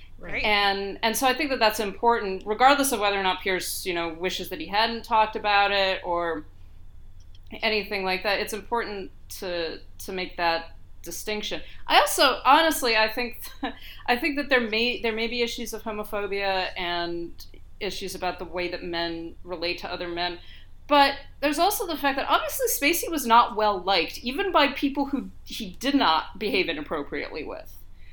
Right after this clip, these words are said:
Speaker 2: Like, this is a guy, you know, we keep on saying Jon Bernthal, talking about him being an asshole. It's just like, Jon Bernthal is just like,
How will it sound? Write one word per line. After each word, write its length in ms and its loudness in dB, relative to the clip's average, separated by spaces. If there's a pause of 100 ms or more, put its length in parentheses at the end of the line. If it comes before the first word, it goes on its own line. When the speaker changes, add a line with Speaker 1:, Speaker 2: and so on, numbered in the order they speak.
(380)
Speaker 2:
Like, 240 2
this 220 0
is 160 -2
a 60 0
guy, 260 8
you 180 2
know, 80 -4
we 60 -6
keep 160 -6
on 80 0
saying 220 -4
Jon 200 -2
Bernthal, 320 -2
talking 220 -4
about 160 -2
him 100 -4
being 180 -4
an 60 -2
asshole. 400 0
It's 80 -8
just 140 -10
like, 120 -4
Jon 140 -2
Bernthal 340 0
is 120 -4
just 120 -6
like, 120 -2